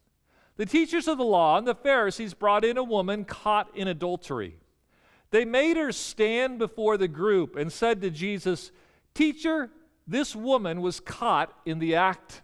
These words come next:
of adultery. In the law of Moses, in the law, Moses commanded us to stone such a woman.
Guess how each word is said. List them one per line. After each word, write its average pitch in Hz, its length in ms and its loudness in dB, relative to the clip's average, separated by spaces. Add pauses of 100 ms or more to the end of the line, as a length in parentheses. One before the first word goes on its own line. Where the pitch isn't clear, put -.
(120)
of 156 100 -4
adultery. 147 600 -8 (600)
In 247 100 -2
the 330 100 6
law 302 380 6
of 262 40 -2
Moses, 185 680 0 (200)
in 190 100 -2
the 247 80 2
law, 240 280 4
Moses 196 380 0
commanded 214 560 -2
us 160 360 0 (400)
to 254 260 -4
stone 269 840 -2
such 117 380 -8
a 117 80 -4
woman. 92 540 -10